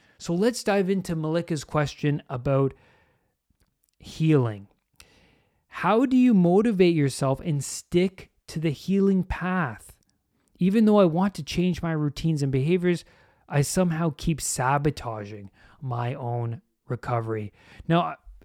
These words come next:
self-sabotage, Malika, it's part of the recovery journey. It really is. Failure is part of it because what you wanna do is fail forward. You wanna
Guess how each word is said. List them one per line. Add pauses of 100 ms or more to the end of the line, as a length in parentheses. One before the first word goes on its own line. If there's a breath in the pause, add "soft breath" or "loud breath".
(220)
self-sabotage,
Malika, (260)
it's
part
of (840)
the
recovery
journey.
It
really
is.
Failure
is
part
of
it (320 loud breath)
because (800)
what
you
wanna
do
is
fail
forward.
You
wanna